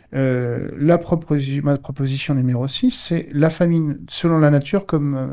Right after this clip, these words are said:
rempart au meilleur des mondes. Je pense que je n'ai pas assisté aux,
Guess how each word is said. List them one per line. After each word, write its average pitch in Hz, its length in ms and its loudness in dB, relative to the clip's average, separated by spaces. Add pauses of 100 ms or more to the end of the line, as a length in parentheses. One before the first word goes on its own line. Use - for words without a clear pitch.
(640)
rempart 151 460 4
au - 20 4
meilleur 139 300 4
des 143 100 2
mondes. 208 380 0 (440)
Je - 100 -20
pense 151 240 -2
que 127 380 -2 (340)
je 135 120 -8
n'ai 139 120 0
pas 139 140 -2
assisté 139 400 -4
aux, 135 260 0